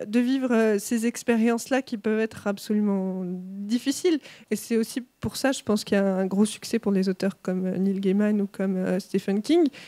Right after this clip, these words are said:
qui est quand même une des têtes de liste depuis, euh, de très nombreuses années, euh, sur cette littérature de,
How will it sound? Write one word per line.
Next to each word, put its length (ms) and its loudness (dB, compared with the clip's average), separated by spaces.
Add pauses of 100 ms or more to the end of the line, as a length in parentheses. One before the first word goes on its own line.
(120)
qui 200 0
est 40 0
quand 200 0
même 180 4
une 200 4
des 120 0
têtes 400 -2
de 80 6
liste 240 2
depuis, 480 0
euh, 240 -2
de 160 -6
très 260 -2
nombreuses 420 4
années, 380 4
euh, 160 2
sur 360 -6
cette 200 -2
littérature 640 -2
de, 300 0